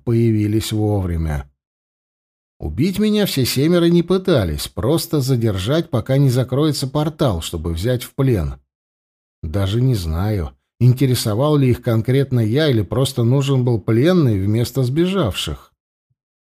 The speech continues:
Я заставил их пожалеть, что они ко мне прижались, пыхнув на врагов раскаленным паром.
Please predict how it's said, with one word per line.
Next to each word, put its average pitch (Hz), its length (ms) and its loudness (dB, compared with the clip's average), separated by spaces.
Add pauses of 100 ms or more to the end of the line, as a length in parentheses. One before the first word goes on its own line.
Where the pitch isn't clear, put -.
(100)
Я 82 340 -2
заставил 151 580 2
их 135 140 -2
пожалеть, 143 500 2
что - 200 -4
они 107 200 2
ко 110 140 0
мне 120 180 4
прижались, 131 680 0
пыхнув 139 520 0
на 120 120 2
врагов 110 480 0
раскаленным 104 760 0
паром. 80 560 -2